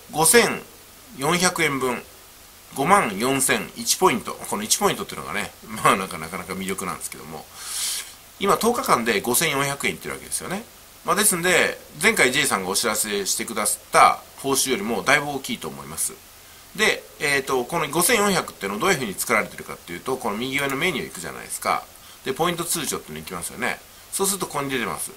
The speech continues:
ほら、お友達紹介がいっぱい並んでるでしょ。一月三十日、昨日もお友達紹介成功してるんですよね。二十六日、二十五日と。で、山分けポイントっていうのが、いわゆる、やれば必ずもらえるポイントなんですよ。ちょっと試しにやってみたんですけどね。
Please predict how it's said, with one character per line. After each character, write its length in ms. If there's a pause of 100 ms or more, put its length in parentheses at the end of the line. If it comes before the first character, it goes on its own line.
(300)
ほ 60
ら、 180
お 80
友 180
達 300
紹 80
介 220
が 300 (600)
い 60
っ 20
ぱ 160
い 60
並 180
ん 60
で 60
る 80
で 40
し 80
ょ。 100 (1300)
一 220
月 120
三 240
十 80
日、 200
昨 260
日 0
も 120
お 20
友 200
達 160
紹 100
介 260 (280)
成 180
功 180
し 60
て 60
る 60
ん 40
で 40
す 60
よ 80
ね。 120 (540)
二 120
十 100
六 180
日、 240
二 80
十 80
五 160
日 160
と。 100 (680)
で、 280 (200)
山 240
分 160
け 20
ポ 160
イ 60
ン 20
ト 80
っ 40
て 100
い 40
う 40
の 80
が、 340 (140)
い 80
わ 100
ゆ 60
る、 320
や 100
れ 80
ば 100
必 320
ず 60
も 160
ら 120
え 40
る 60
ポ 160
イ 20
ン 60
ト 80
な 60
ん 40
で 60
す 60
よ。 140
ち 80
ょ 40
っ 20
と 80
試 240
し 100
に 60
や 80
っ 40
て 100
み 80
た 100
ん 20
で 60
す 80
け 80
ど 80
ね。 140